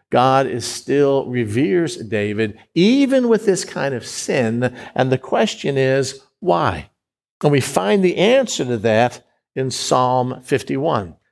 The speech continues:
In Psalm fifty-one, David has this prayer of anguish. And so I'm, um,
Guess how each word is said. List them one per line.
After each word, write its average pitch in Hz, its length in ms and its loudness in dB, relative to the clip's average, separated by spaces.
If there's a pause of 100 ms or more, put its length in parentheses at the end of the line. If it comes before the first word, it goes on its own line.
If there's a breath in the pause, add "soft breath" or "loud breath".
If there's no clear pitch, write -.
(160)
In 107 80 -8
Psalm 156 380 0
fifty-one, 160 760 0
David 139 400 2
has 135 380 -2
this 131 220 0
prayer 117 800 -2 (280 soft breath)
of 120 200 -4
anguish. 135 640 -8 (480)
And 127 120 0
so 131 540 2 (140)
I'm, 160 320 2
um, 127 360 2